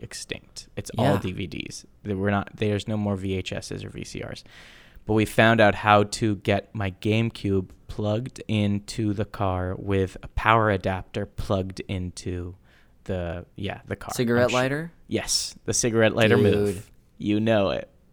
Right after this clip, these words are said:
Speaker 1: You know it.
Speaker 2: Now you're gaming.
Speaker 1: And that, at that point, my dad lived in Santa Barbara, and we lived in, um,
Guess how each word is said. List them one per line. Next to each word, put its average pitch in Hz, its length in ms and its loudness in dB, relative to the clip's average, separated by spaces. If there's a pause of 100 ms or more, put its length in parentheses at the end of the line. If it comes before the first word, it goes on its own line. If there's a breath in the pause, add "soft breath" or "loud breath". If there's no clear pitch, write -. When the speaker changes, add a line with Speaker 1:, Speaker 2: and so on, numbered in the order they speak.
(320)
Speaker 1:
You 104 240 -2
know 92 240 -2
it. - 160 -6
Speaker 2:
Now 107 160 0
you're 127 160 4
gaming. 110 540 2 (360)
Speaker 1:
And 110 600 4 (260)
that, 107 400 4
at - 180 -6
that 117 320 4
point, 123 300 -2
my 95 140 -2
dad 101 460 0
lived 104 360 -6
in 95 100 -8
Santa 92 380 -4
Barbara, 98 580 0
and 92 180 -6
we 95 140 0
lived 92 560 -2
in, 90 380 -6 (100)
um, 90 520 -8